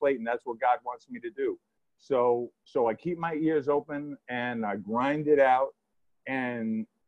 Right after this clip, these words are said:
I'm sixty-two years old. I ain't getting any younger, but I'm doing all right. I got my health, you know, I got my, like, pow, motherfucker, you know? So I, I got it, I got, I got it going on for a sixty-two-year-old guy.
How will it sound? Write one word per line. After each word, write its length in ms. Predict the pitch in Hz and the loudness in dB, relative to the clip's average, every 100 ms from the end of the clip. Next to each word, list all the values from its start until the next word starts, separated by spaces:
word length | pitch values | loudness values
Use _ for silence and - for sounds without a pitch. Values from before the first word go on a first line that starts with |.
| 110 | -6
I'm 180 | 101 92 | -6 -6
sixty-two 720 | - 165 156 - 160 - 165 | 0 0 0 -2 -2 2 2
years 360 | 160 160 143 | 6 6 8
old. 280 | 147 147 143 | 8 8 6
I 120 | 110 | 4
ain't 200 | 120 143 | 4 4
getting 220 | 147 151 147 | 4 4 2
any 160 | 147 | 0
younger, 420 | 143 143 151 156 | 2 2 2 2
but 180 | 143 120 | 4 2
I'm 220 | 107 98 | 2 0
doing 300 | 98 127 127 | -2 -2 0
all 200 | 127 120 | 2 4
right. 220 | 117 107 90 | 4 2 0
I 160 | 92 95 | -8 -2
got 160 | 117 127 | 0 0
my 140 | 123 113 120 | -4 -4 2
health, 260 | 131 139 _ _ _ - | 4 4 _ _ _ -12
you 100 | 117 | -8
know, 260 | 120 123 120 | -6 -4 -4
I 120 | 110 | -4
got 180 | 117 117 | -4 -2
my, 140 | 113 | -2
like, 220 | 98 98 _ - | -2 -6 _ 0
pow, 680 | 233 196 180 165 156 147 143 | 4 6 6 6 6 4 0
motherfucker, 440 | 139 147 151 160 - _ - | -2 -2 0 0 -2 _ -8
you 140 | 131 | -4
know? 200 | 139 143 - _ | -2 -2 -4 _
So 400 | _ 151 139 123 117 | _ 4 6 4 4
I, 120 | 131 135 | 2 4
I 80 | 139 | 2
got 260 | 147 156 160 | 4 4 4
it, 120 | 151 | 2
I 100 | 143 | 0
got, 260 | 139 165 151 143 | 2 2 2 2
I 60 | |
got 180 | 143 170 | 2 2
it 100 | 156 | 2
going 260 | 160 156 151 | 0 0 0
on 200 | 147 127 | -2 -2
for 100 | 123 | -6
a 60 | |
sixty-two-year-old 1000 | 117 123 - 117 139 120 120 117 117 107 | -6 -12 -8 -6 -2 0 2 4 4 4
guy. 200 | 110 98 | 2 2